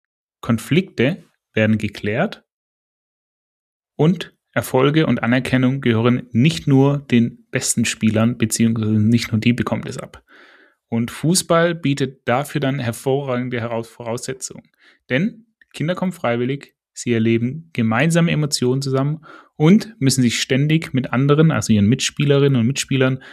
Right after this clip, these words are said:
abstimmen. Und sie lernen, sich durchzusetzen, nachzugeben, zu helfen, Verantwortung zu übernehmen und Konflikte dann auch ein Stück weit auszuhalten. Und das ist ja auch das Schöne am Sportspiel Fußball, wieso das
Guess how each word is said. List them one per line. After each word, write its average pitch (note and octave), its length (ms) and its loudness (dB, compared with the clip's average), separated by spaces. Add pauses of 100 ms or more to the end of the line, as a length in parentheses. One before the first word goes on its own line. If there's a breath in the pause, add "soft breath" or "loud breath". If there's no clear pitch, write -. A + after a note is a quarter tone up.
(140 loud breath)
abstimmen. - 480 -8 (460)
Und A#2+ 80 0
sie A2+ 100 2
lernen, C#3 480 2
sich A#2+ 200 -8
durchzusetzen, D#3 800 0
nachzugeben, B2 800 -2
zu - 120 -4
helfen, A#2+ 480 0
Verantwortung C3 560 0
zu C3+ 120 -2
übernehmen A2+ 500 2 (300 loud breath)
und A2+ 100 -4
Konflikte C#3+ 560 -2
dann A#2+ 180 0
auch - 200 -6
ein A#2+ 100 -2
Stück - 300 -10
weit A#2+ 360 -2 (220)
auszuhalten. A2 600 -4
Und G#2+ 120 -12
das G#2+ 60 -8
ist - 40 -4
ja B2+ 80 0
auch A2+ 60 -2
das - 160 -4
Schöne C3+ 380 2
am A2+ 320 2
Sportspiel - 1080 -4
Fußball, C#3 600 -2
wieso A#2 220 -2
das A#2 220 0